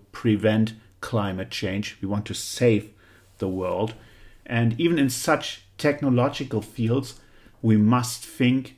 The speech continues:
in a sustainable way of the technology, and I like that approach.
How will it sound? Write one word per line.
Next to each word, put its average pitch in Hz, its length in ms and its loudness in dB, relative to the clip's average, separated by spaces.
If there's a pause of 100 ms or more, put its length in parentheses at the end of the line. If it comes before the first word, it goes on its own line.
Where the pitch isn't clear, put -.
in 120 120 4
a 113 40 4
sustainable 113 800 0
way 117 260 2
of 104 120 -2
the 107 80 -10
technology, 101 960 -6
and 131 100 -4
I 139 60 2
like 117 240 2
that 110 160 -6
approach. - 540 -12